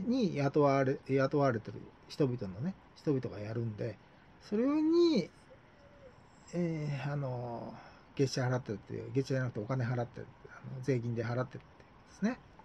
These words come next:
で、動いたのは、役所ってのは人間たちで動いてますから、役所は動いてるんじゃ、じゃないんですよ。人々の団体の、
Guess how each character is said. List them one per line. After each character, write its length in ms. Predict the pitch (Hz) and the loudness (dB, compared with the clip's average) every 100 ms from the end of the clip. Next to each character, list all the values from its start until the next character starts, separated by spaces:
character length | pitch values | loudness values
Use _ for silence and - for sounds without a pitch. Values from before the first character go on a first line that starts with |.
| - - - - - - - - - | -20 -20 -20 -20 -20 -20 -20 -10 0
で、 60 | |
動 220 | 208 285 339 | 8 12 10
い 60 | |
た 160 | 339 277 | 10 6
の 160 | 240 | 6
は、 100 | 214 190 - 185 185 185 | 6 4 0 -10 -6 2
役 220 | 196 - | 4 4
所 100 | 302 | 0
っ 20 | |
て 100 | 285 | 4
の 60 | 226 | 4
は 260 | 185 170 | 6 4
人 260 | 175 190 226 | 4 4 6
間 140 | 247 | 4
た 120 | 240 226 | 4 2
ち 340 | 208 165 - - - - - | 4 4 2 -10 -20 -20 0
で 120 | 269 | 4
動 220 | 277 180 143 | 6 8 8
い 60 | |
て 80 | 120 | 4
ま 140 | 95 | -6
す 100 | 95 | -8
か 80 | - | -8
ら、 160 | 113 127 - - - - - | -6 -6 -10 -20 -20 -20 -8
役 160 | 165 - | -6 -2
所 160 | - 240 | 4 6
は 100 | 190 | 6
動 120 | 247 | 4
い 60 | |
て 100 | 202 | 2
る 80 | 143 | 0
ん 60 | 110 | 0
じ 60 | 123 | -4
ゃ、 140 | 131 - | -6 -6
じ 100 | 127 | -2
ゃ 60 | 156 | 0
な 100 | 151 | 0
い 60 | |
ん 40 | 107 | -4
で 100 | - | -12
す 100 | - | -18
よ。 60 | - - - - - - - | -20 -20 -20 -20 -20 -20 -20
人 260 | - 302 285 | 0 4 6
々 320 | 277 269 269 | 6 4 4
の 480 | 311 349 349 311 190 | 8 10 10 10 8
団 300 | 185 185 185 | 8 8 6
体 240 | 190 196 | 4 6
の、 400 | 226 254 247 | 4 4 4